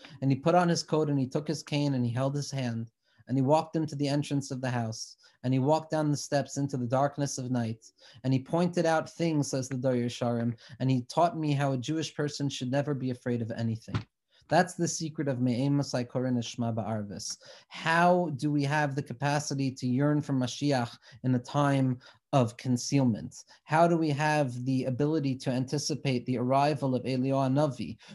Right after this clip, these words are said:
who proclaims the arrival of Mashiach Tzidkenu? That hope that emerges specifically out of hopelessness. It's specifically by screaming out, "Shema Yisrael, Hashem Elokeinu, Hashem Echad," at night. And as we're going to see, Be'ezras Hashem, next week,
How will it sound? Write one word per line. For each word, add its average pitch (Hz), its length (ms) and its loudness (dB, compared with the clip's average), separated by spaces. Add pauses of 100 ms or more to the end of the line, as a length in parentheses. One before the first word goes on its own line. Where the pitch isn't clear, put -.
who 139 180 0
proclaims 151 680 0
the 143 100 0
arrival 139 400 4
of 127 80 0
Mashiach 143 540 0
Tzidkenu? 135 720 -2 (460)
That 143 220 2
hope 175 460 4
that 131 260 0
emerges 143 560 2
specifically 151 640 -4
out 156 200 2
of - 80 -4
hopelessness. 110 800 -6 (260)
It's 143 180 -2
specifically 175 680 -2
by 135 160 2
screaming 156 560 0
out, 151 220 -2
"Shema 143 260 -2
Yisrael, 147 380 0
Hashem 139 240 -2
Elokeinu, 139 380 -2
Hashem 127 260 -2
Echad," 131 460 -2
at 120 140 -4
night. 113 280 -2 (460)
And 151 100 0
as 170 180 2
we're 160 80 2
going 160 260 0
to 143 120 -6
see, 196 260 0
Be'ezras 151 460 -2
Hashem, 151 420 0
next 202 320 -2
week, 104 240 -6